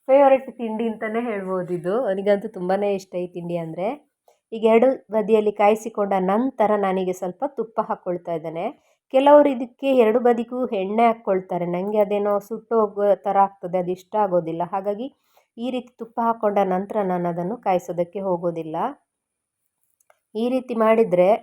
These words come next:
ಬೆಂಕಿ ಆಡೋದು, ಹೊಗೆ ಆಡೋದು ಕಮ್ಮಿ ಆಗ್ತದೆ, ಆಮೇಲೆ ಸುಟ್ಟು ಹೋಗೋ ಚಾನ್ಸಸ್ ಇರೋದಿಲ್ಲ. ಹಾಗಾಗಿ ಈ ರೀತಿ ಮಾಡ್ಕೊಳ್ತೇನೆ. ಆಮೇಲೆ ನೋಡಿ, ನಾವು ಹಿಟ್ಟಾಕಿ ಲಟ್ಟಿಸಿರೋದ್ರಿಂದಾಗಿ,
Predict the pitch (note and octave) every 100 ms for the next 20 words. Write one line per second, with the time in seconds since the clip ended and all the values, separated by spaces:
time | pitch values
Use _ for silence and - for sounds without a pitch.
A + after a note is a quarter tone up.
0 | _ F3 G#3 B3 C4+ C4 A#3+ G#3+ A3 G#3+
1 | G#3 A#3 A3+ G#3+ A#3 G#3 G3+ G#3+ A3+ A3
2 | F#3+ F3+ F#3 F#3+ F#3 G#3 - A3 G#3 G3
3 | G#3 F#3+ F#3 - F#3+ F3+ E3+ E3 D#3 G3+
4 | C4+ _ _ _ _ _ G#3 G#3 G#3+ A#3
5 | G#3+ G#3+ G3 F#3+ E3+ - E3+ D#3+ E3 D#3+
6 | G3 A#3+ B3+ C#4 C4+ C4+ A#3+ G#3+ B3 -
7 | _ G#3+ G#3+ G#3 G3 A#3 A#3 B3+ A#3+ A#3+
8 | A#3 G#3+ G#3 A#3 - G3+ F#3+ F3+ E3 E3+
9 | E3 D#3 D#3 D3+ E3